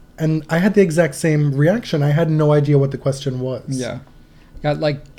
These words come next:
Speaker 2: this is J School one oh one. You don't ask multi-pronged questions. You don't <laughs> ask yes or no questions. The, the question has to be clear. They have to know what they're answering.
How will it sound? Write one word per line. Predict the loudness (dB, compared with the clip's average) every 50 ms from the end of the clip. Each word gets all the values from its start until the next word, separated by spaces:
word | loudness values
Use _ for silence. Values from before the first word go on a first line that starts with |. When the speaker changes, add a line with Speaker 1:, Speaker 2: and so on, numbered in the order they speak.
| -20 -14
Speaker 2:
this | -10 -6 -4 -4 -4 -2
is | -2 -2 -2 -2 -4 -8 -10 -16 -20 -20 -20 -20 -20 -20 -20 -20 -20 -14 -12 -8
J | -4 -2 -2 -2
School | -2 -2 -4 -4 -4 -2 -2 -4
one | -6 -8 -8 -8
oh | -8
one. | -8 -8 -10 -10 -10 -12 -14 -16 -18 -20 -20 _ -10
You | -6 -6 -2
don't | 0 0 0 0 0
ask | -2 -4 -6 -4
multi-pronged | -2 -2 0 0 -2 -4 -4 -4 -4 -4 -4 -4 -6 -4 -4 -4 -6 -8
questions. | -6 -6 -6 -6 -6 -6 -8 -6 -6 -6 -6 -8 -10 -14 -18 -20 -10 -8
You | -6
don't | -4 -4 -2 -2
<laughs> | -2
ask | -2 -2 -4 -2
yes | 0 0 0 -2 -2 -2
or | -2
no | 0 0 0 0 0
questions. | -2 -4 -4 -2 -2 -2 -2 -6 -10 -4 -2 -2 -2 -2 -2 -4 -6 -10 -18 -20 -20 -20 -20 -20 -16 -16
The, | -16 -10 -6 -4 0 0 0 0 0 -4 -14 -20 -14 -8
the | -4 -2 -2 0
question | 4 4 2 2 4 0
has | -2 -2 -2 -2
to | -2
be | -2 -2 -4
clear. | -4 -6 -4 -2 0 0 0 -2 -4 -8 -12 -16 -20 -20 -14 -12
They | -6 -2 -2 0
have | 0 0 0 0
to | -2
know | 0 0 -2
what | -2 -6 -6 -6
they're | -6 -8 -8 -8 -10 -12
answering. | -12 -10 -10 -10 -10 -10 -12 -12 -12 -14 -14 -14 -16 -16